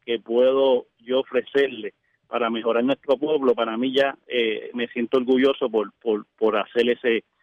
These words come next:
por dar mi granito de arena y, y, y extender mi labor como, como policía de Puerto Rico.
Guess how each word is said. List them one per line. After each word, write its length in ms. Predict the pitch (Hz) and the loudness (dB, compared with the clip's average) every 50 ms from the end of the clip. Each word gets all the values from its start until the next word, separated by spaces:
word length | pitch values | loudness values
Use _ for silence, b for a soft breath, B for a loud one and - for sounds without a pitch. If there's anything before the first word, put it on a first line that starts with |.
| _ _ _ _ - | _ _ _ _ -4
por 140 | 123 123 120 | -2 0 2
dar 160 | 120 127 139 | 2 2 2
mi 120 | 147 143 | 2 2
granito 460 | 147 147 139 135 139 143 123 143 139 | 2 2 0 0 -2 -2 0 2 2
de 80 | 135 127 | 2 2
arena 320 | 127 139 147 147 143 131 | 0 -2 -2 -2 -2 -2
y, 240 | 123 117 113 110 - _ | 0 -2 -2 -4 -4 _
y, 400 | - 117 113 113 107 104 101 - _ - | -10 -8 -6 -6 -6 -8 -10 -14 _ -4
y 120 | 113 113 | -2 -2
extender 400 | 113 - - 117 110 107 113 117 | -2 0 -2 -2 0 2 2 2
mi 120 | 127 127 | 2 2
labor 280 | 127 120 120 123 127 123 | 2 2 2 2 0 -2
como, 260 | - 120 120 110 101 90 - _ _ | -2 -4 -4 -4 -4 -6 -8 _ _
como 260 | - - 113 110 95 | -8 -6 -4 -2 0
policía 320 | 107 107 104 - - 117 | 0 0 -2 0 0 0
de 60 | 110 104 | 2 2
Puerto 280 | 117 107 - - 110 | 0 -2 0 -4 -4
Rico. 240 | 104 104 92 _ | -4 -4 -10 _